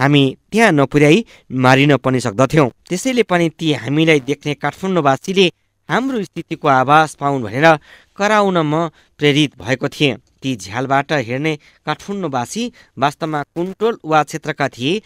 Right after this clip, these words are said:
अहिले म भन्न सक्दिनँ। तर महेन्द्र पुलिस क्लब छेउछाउ मैले त्यस बेला देखेका अग्ला घरहरू नभएको देख्दा त्यो अर्कै ठाउँ रहेछ भन्ने मलाई लाग्दैछ। तर हाम्रो केही सिप लागेन। हाम्रो वरिपरि उभिएका सिपाहीहरूले कर्याप कुरूप पारेर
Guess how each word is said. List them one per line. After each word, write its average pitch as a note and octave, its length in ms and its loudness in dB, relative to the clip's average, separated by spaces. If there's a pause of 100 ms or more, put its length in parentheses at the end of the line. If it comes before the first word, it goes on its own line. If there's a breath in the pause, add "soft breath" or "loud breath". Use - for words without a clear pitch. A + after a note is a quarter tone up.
(240 soft breath)
अहिले D3+ 280 0
म B2 140 -4
भन्न G#2 260 -10
सक्दिनँ। B2+ 500 -4 (500 soft breath)
तर B3 140 -4
महेन्द्र G#3 360 -4
पुलिस F3 340 -8
क्लब F3+ 280 -4
छेउछाउ F#3 460 -4
मैले D3+ 280 0
त्यस C#3+ 300 -12
बेला C#3+ 180 -2
देखेका D#3 480 -4 (240 soft breath)
अग्ला G#3+ 280 -2
घरहरू C#3+ 420 -2
नभएको D3+ 360 -2
देख्दा D#3+ 440 -2 (280 soft breath)
त्यो D3+ 120 -8
अर्कै F#3+ 400 -10
ठाउँ D#3 300 -10
रहेछ C3 280 -2
भन्ने B2+ 380 -4 (260 soft breath)
मलाई C3 200 0
लाग्दैछ। A#2+ 440 -2 (680 soft breath)
तर C3 120 -2
हाम्रो C3+ 420 -6
केही B2+ 260 -8
सिप A#2+ 200 -12 (100)
लागेन। A#2+ 320 -2
हाम्रो C3 580 -6
वरिपरि C#3 320 -4
उभिएका B2+ 380 -6
सिपाहीहरूले C3+ 640 -4 (340 soft breath)
कर्याप G3+ 260 -2 (160)
कुरूप A#3+ 180 -8 (180)
पारेर D3 360 2